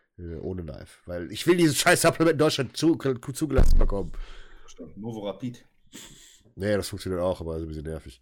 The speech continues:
Speaker 1: Muss ja Carbs essen. Kannst du nicht machen, wenn du Diät ist. Auf Zero Carbs.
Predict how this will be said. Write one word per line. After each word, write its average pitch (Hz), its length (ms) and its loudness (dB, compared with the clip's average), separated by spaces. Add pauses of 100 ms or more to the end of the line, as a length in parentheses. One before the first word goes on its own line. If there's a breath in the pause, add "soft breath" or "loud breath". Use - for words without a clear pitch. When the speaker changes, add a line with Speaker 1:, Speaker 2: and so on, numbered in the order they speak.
(160)
Speaker 1:
Muss 92 140 -8
ja 101 60 -4
Carbs 95 280 -6
essen. 69 280 -14
Kannst 90 180 -10
du 87 60 -12
nicht 78 120 -12
machen, 87 180 -8
wenn 82 100 -10
du 80 60 -12
Diät 80 340 -10
ist. - 160 -20 (680 soft breath)
Auf 80 200 -10
Zero 98 280 -4
Carbs. - 360 -14